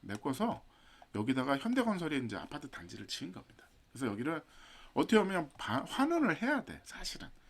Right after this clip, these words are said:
이게 다 공원화되면 좋겠죠. 그러니까 방법이 없어. 공원할 순 없잖아. 왜? 기존에 이거 다 망했는데 뭐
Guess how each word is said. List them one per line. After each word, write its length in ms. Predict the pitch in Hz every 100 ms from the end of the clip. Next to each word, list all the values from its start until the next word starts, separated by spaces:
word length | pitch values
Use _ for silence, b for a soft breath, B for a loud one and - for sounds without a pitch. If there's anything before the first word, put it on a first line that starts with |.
| B B B B
이게 220 | - 202
다 200 | 196 180
공원화되면 640 | - 135 160 196 180 151 143
좋겠죠. 500 | 113 87 85 - - - -
그러니까 240 | - 139
방법이 360 | 107 127 143 113
없어. 300 | - - 82
공원할 360 | - 135 156
순 160 | 135 -
없잖아. 240 | - - 87
왜? 160 | 95 - B B B
기존에 380 | - 175 220 208
이거 120 | 156 160
다 180 | 127
망했는데 580 | 113 90 135 156 98 82
뭐 460 | 73 71 - -